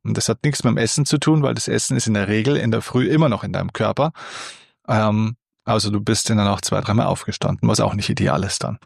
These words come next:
So. Also das heißt, es geht in der Früh erstmal darum, dieses Flüssigkeitsdefizit für mich auszugleichen. Und das heißt, ich versuche relativ schnell nach dem Aufstehen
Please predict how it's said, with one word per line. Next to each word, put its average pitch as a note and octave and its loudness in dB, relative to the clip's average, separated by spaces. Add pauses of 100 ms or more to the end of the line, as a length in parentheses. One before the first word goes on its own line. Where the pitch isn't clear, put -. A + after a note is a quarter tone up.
(120)
So. - 0 (560)
Also B2+ 2
das A2 0
heißt, B2+ 2
es C3+ -2
geht C#3 0
in B2 2
der G#2+ 2
Früh C3 2
erstmal C#3 2
darum, C3 2
dieses A#2 0
Flüssigkeitsdefizit B2 0
für - -2
mich G2+ 0
auszugleichen. G2+ 0
Und G2 -4
das - -2
heißt, A2 0 (420)
ich - -14
versuche C3 2 (100)
relativ A2+ -2
schnell A2 0
nach C3 0
dem A2 0
Aufstehen A#2+ 0